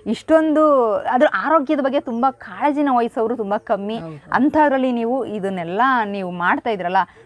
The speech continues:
Speaker 1: ತುಂಬ ನಿಮಗೆ ಧನ್ಯವಾದಗಳು. ನೀವು ನೋಡ್ತಾ ಇರ್ತೀರಾ ಈ ವಿಡಿಯೋನ, ದಯವಿಟ್ಟು ಶೇರ್ ಮಾಡಿ, ಎಷ್ಟೋ ಜನಕ್ಕೆ ಅನುಕೂಲ ಆಗೇ ಆಗುತ್ತೆ ಅಂತ ನಾನು ಹೇಳ್ತೀನಿ. ಯಾಕೆಂದರೆ ಹಂಡ್ರೆಡ್ ಪರ್ಸೆಂಟ್ ರಿಸಲ್ಟ್ ಪಡ್ಕೊಂಡಿರೋ ಅಂಥ ಇದು ಒಂದು ವೈದ್ಯಕೀಯ ಕುಟುಂಬ, ಆ, ಎಲ್ರಿಗೂ ಉಪಯೋಗ ಆಗಲಿ.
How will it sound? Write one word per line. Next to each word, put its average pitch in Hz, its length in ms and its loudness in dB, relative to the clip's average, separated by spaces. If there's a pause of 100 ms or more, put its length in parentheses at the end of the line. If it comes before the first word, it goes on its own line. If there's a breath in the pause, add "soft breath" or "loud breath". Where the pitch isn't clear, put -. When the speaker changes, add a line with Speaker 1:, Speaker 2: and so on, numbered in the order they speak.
(160 soft breath)
Speaker 1:
ತುಂಬ 254 320 2 (320)
ನಿಮಗೆ 202 260 -4
ಧನ್ಯವಾದಗಳು. 190 760 -2 (360 soft breath)
ನೀವು 277 360 2
ನೋಡ್ತಾ 254 380 2
ಇರ್ತೀರಾ 226 420 0 (280 soft breath)
ಈ 208 120 -4
ವಿಡಿಯೋನ, 220 420 0
ದಯವಿಟ್ಟು 208 300 -2
ಶೇರ್ 277 340 4
ಮಾಡಿ, 294 260 2
ಎಷ್ಟೋ 285 600 -2
ಜನಕ್ಕೆ 294 340 -2
ಅನುಕೂಲ 247 320 0 (180)
ಆಗೇ 254 160 0
ಆಗುತ್ತೆ 226 420 2
ಅಂತ 220 200 -8
ನಾನು 196 160 -8
ಹೇಳ್ತೀನಿ. 190 480 -8
ಯಾಕೆಂದರೆ 233 340 -2
ಹಂಡ್ರೆಡ್ 214 400 -2
ಪರ್ಸೆಂಟ್ 214 400 -6
ರಿಸಲ್ಟ್ 208 280 -2
ಪಡ್ಕೊಂಡಿರೋ 196 460 -4
ಅಂಥ 185 140 -6
ಇದು 185 300 -4
ಒಂದು 175 220 -6
ವೈದ್ಯಕೀಯ 214 540 0
ಕುಟುಂಬ, 185 380 -6 (640 soft breath)
ಆ, 202 40 -8 (380)
ಎಲ್ರಿಗೂ 269 440 4
ಉಪಯೋಗ 214 380 0
ಆಗಲಿ. 170 460 0